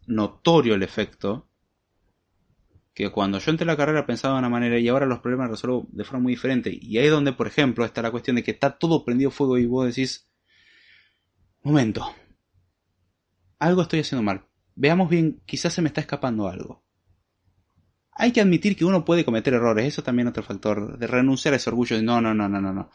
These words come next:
Mi primera opción fue la correcta". No, puede estar mal, puede estar terriblemente mal.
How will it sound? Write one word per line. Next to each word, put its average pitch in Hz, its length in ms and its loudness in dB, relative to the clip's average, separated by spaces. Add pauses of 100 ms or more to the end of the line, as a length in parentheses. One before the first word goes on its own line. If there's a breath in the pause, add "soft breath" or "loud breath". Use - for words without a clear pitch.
(220 loud breath)
Mi 120 140 4
primera 120 280 4
opción 147 240 0
fue - 140 0
la 127 80 2
correcta". 104 460 -4
No, 202 260 -6
puede 160 160 -8
estar 160 180 -8
mal, 117 280 -8 (120)
puede 123 140 -6
estar 120 180 -8
terriblemente 107 600 -4
mal. 92 200 -14